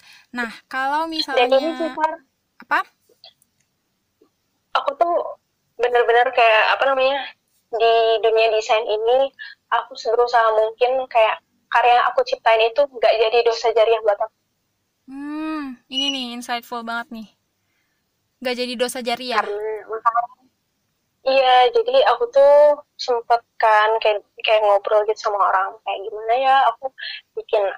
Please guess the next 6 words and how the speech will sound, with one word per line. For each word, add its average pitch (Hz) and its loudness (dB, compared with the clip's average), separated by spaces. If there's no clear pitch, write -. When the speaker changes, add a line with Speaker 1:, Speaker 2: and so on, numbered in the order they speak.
Speaker 2:
atasan, - -4
maksudnya 226 -2
blus, 233 2
atasan, 208 0
atau 226 2
gamis," 226 4